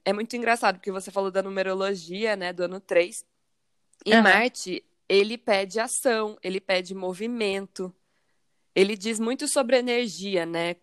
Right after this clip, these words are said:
Speaker 1: Como que você se movimenta pra fazer as coisas. E se a gente
Speaker 2: É como
Speaker 1: observar
Speaker 2: se
Speaker 1: o
Speaker 2: fosse a energia
Speaker 1: símbolo
Speaker 2: do fogo, né?
Speaker 1: Total, é total a energia do fogo. Marte rege,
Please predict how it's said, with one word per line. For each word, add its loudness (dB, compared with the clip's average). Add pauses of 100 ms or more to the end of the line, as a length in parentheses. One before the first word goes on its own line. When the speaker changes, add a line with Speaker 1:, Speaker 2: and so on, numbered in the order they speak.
(100)
Speaker 1:
Como -4
que -4
você 2
se -4
movimenta 0
pra -2
fazer -2
as 0
coisas. -6 (300)
E -4
se 2
a 2
gente -2
Speaker 2:
É 0
como 6
Speaker 1:
observar 4
Speaker 2:
se 6
Speaker 1:
o -2
Speaker 2:
fosse 4
a 4
energia 0
Speaker 1:
símbolo 2
Speaker 2:
do -12
fogo, -2
né? -6 (560)
Speaker 1:
Total, 4
é -4
total -4
a -2
energia -8
do -14
fogo. -4
Marte -2
rege, -4